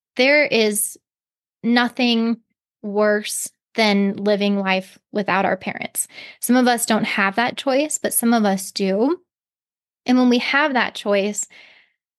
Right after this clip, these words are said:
for me, I want to do everything I can to value and cherish and make the most of those relationships.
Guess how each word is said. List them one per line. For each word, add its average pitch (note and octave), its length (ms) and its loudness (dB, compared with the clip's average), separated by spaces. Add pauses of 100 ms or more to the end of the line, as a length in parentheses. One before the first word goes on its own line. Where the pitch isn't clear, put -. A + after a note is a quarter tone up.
(220)
for C4 140 0
me, C4+ 160 4
I B3+ 140 2
want D#4 180 0
to A#3+ 100 2
do G#3+ 160 -4 (100)
everything A#3 540 -2
I G3+ 140 -2
can A3+ 640 -2 (300)
to G#3 440 0 (520)
value G#3+ 520 2
and G3+ 220 -2
cherish G#3 520 0
and G#3 140 -2
make G#3+ 200 -6
the G#3 100 -2
most G#3 360 -2
of G3+ 80 -4
those G3 280 -2
relationships. G3 800 -4